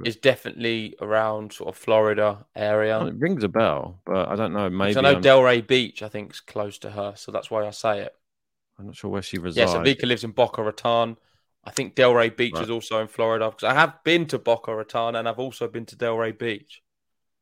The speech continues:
Speaker 1: So the
Speaker 2: Yeah.
Speaker 1: places I've been.
Speaker 2: 'Cause I know that Coco was from, she's from Atlanta, but I, I'm not sure where she
Speaker 1: Not sure.
Speaker 2: resides. Yeah.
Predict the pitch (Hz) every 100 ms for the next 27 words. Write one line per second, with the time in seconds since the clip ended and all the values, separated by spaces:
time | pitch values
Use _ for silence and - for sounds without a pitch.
0 | _ _ _ _ _ _ _ - 113 107
1 | 123 120 - 110 107 104 110 - _ _
2 | _ _ _ - 123 156 147 - _ -
3 | - - 110 110 104 98 - 104 95 -
4 | - 101 113 107 92 92 95 101 - 62
5 | 87 - 50 50 - 165 - 95 - _
6 | _ - 104 - - 98 95 87 95 87
7 | 82 92 87 80 - - _ _ - 90
8 | 87